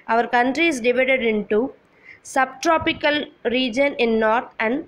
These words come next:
tropical region in south. See this picture.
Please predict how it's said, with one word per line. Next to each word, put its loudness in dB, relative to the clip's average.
tropical 0
region 0
in -2
south. -4
See -4
this -2
picture. -2